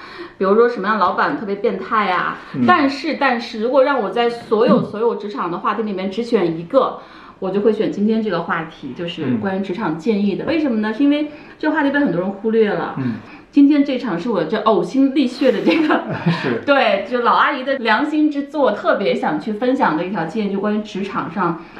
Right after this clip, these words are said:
Speaker 1: 怎么样寻求帮助的这个话题。那我们就先从职场建议到底意味着什么。著名的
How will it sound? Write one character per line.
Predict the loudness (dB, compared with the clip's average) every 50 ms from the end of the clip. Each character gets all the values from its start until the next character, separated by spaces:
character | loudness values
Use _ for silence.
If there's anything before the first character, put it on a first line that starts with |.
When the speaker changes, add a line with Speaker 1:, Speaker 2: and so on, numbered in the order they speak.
| -16 -12
Speaker 1:
怎 | -6 -4
么 | -2 0
样 | 0 0
寻 | -2 -2 -4 -6 -4
求 | -4 -2 -4 -2
帮 | 0 0 2 2 0
助 | 0 -2 -2 -2
的 | -2
这 | -4 -6 -6
个 | -8 -6 -6
话 | -4 -4 -4
题。 | -4 -6 -8 -8 -6 -2 -2 -2 -2 -4 -10 -14 -6 -2
那 | 2 4
我 | 4 2
们 | 2 -2
就 | -6 -8 -8
先 | -4 -2 0 0 0
从 | 0 0 0 0 0 -2 -6 -8
职 | -8 -6 -2
场 | 0 0 0 0 -2
建 | -2 -2 -2
议 | -2 0
到 | 2 2 2 2
底 | 0 -4 -6 -8 -8 -10 -12 -14 -6
意 | -4 0 2
味 | 2 2 2
着 | 0 -2
什 | -4 -6 -8
么。 | -8 -10 -10 -12 -12 -12 -2
著 | 2 2 4
名 | 4 4 4 2 2 2
的 | 2 2 2 2 2 0 -4